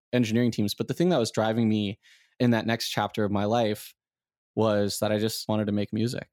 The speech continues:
So that's what I did. Yeah. And we wrote, like, two hundred songs in those two years. So that's been really cool. We're still, we end up forming a band called Pink Roses, uh, at the beginning of last year. And,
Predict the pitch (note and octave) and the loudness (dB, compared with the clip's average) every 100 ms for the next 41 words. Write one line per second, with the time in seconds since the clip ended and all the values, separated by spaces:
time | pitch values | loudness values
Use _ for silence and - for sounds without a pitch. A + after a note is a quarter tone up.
0 | _ _ - B2 - A2+ A#2 E3+ _ _ | _ _ -2 0 2 0 0 -4 _ _
1 | - - A#2+ B2+ - A#2+ B2 C#3 D#3 B2+ | -20 -2 -2 -2 -4 0 4 4 4 2
2 | A2 - - D3+ D3 B2 - A#2 B2+ A2 | -2 -6 0 2 2 0 0 0 0 -4
3 | - - - _ _ _ A2 G#2 G2 - | -10 -14 -16 _ _ _ -2 0 -2 0
4 | A2 G#2 G#2+ G#2 G#2 - - - G#2 G#2 | 0 2 0 0 -4 -10 -10 -4 -2 -2
5 | A2 _ _ _ _ A2 - C3+ A2 G#2 | -6 _ _ _ _ -2 0 2 4 2
6 | G2 A2 G#2+ G#2 - B2+ B2+ B2 A#2 A#2 | 2 0 2 0 2 2 2 2 2 2
7 | A#2+ - A#2 A2+ G#2+ G#2 G#2+ G2+ G#2 - | 0 0 0 2 0 0 -2 -4 -6 -4
8 | G#2+ G#2+ G#2 G2 G#2 G2 - G2+ G2+ G2 | -2 0 0 2 0 0 -2 -2 -4 -2
9 | G#2 G2+ F#2+ G#2 G2+ - A#2 A#2 G#2 | 0 0 0 -2 -4 0 2 2 0